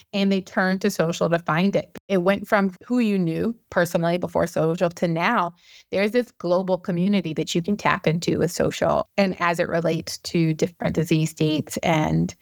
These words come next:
in the rare disease, you find that's exactly where they are because they just don't have that in person, that local support that they need. And all patients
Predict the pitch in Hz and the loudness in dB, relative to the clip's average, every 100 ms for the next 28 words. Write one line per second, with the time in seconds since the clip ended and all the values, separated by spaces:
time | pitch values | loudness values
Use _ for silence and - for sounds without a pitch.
0 | _ _ _ _ - 208 185 190 190 175 | _ _ _ _ -2 0 2 0 0 -2
1 | 170 185 170 175 170 175 160 170 170 170 | 0 0 2 0 0 2 2 4 2 2
2 | 165 - 180 156 175 - 165 160 160 156 | -2 0 2 2 0 0 2 2 2 0
3 | - 160 151 151 175 175 170 - - 185 | 0 0 2 2 0 0 -2 -4 0 2
4 | 170 170 165 - 180 170 180 160 - 156 | 2 -2 -4 -2 -4 0 -4 -4 0 0
5 | 160 156 147 147 - 170 170 165 156 175 | 2 2 0 0 0 0 2 0 0 0
6 | 160 160 151 175 165 156 - 170 160 156 | 2 2 2 0 2 0 -2 0 0 -2
7 | 156 - 185 - 170 170 165 - 160 240 | -4 -6 -4 2 2 2 -2 -4 -2 0
8 | 311 214 214 220 240 311 - 214 - - | 0 0 -2 0 0 0 0 -4 -2 -4
9 | - - | -4 -12